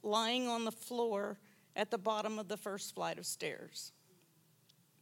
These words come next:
I didn't trip on anything, and I didn't tumble down. There was, there was nothing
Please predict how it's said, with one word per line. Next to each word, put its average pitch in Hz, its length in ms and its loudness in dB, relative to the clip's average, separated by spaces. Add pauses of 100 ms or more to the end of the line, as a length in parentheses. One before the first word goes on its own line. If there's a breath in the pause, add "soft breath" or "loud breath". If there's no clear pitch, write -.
(540 loud breath)
I - 100 -2
didn't 220 260 0
trip 254 280 4
on 240 140 4
anything, 262 720 2
and 202 160 0
I 190 60 4
didn't 202 360 2
tumble 214 340 0
down. 185 360 0
There 175 100 0
was, - 500 -4 (160)
there 190 160 -2
was 180 260 -2
nothing 214 640 0